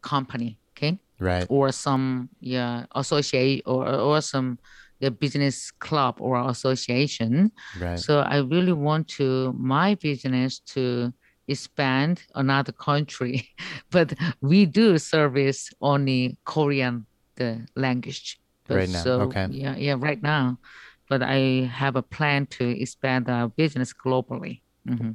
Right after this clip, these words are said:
Speaker 2: What's, what's the next country that you would like to serve after Korea?
Speaker 1: Yeah, in the U S.
Speaker 2: The United States,
Speaker 1: <laughs>
Speaker 2: yes.
Speaker 1: Yeah,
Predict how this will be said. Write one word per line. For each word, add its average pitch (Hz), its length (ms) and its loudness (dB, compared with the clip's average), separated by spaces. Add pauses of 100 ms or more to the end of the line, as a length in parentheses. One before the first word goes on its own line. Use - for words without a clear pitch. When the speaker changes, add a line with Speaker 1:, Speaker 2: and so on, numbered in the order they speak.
Speaker 2:
What's, 113 480 0
what's 117 440 -2
the 113 160 0
next 104 500 -2
country 101 440 -2
that 92 220 -2
you 98 100 0
would 95 120 0
like 92 200 -2
to 92 80 -6
serve 90 640 -4
after 87 300 -6
Korea? 85 520 -2 (1400)
Speaker 1:
Yeah, 135 200 2
in 135 220 2
the 135 80 2 (120)
U - 40 4
S. 175 460 2 (280)
Speaker 2:
The 101 60 0
United 95 360 4
States, 160 500 -2
Speaker 1:
<laughs> - 0 -
Speaker 2:
yes. 175 420 -2
Speaker 1:
Yeah, 143 360 2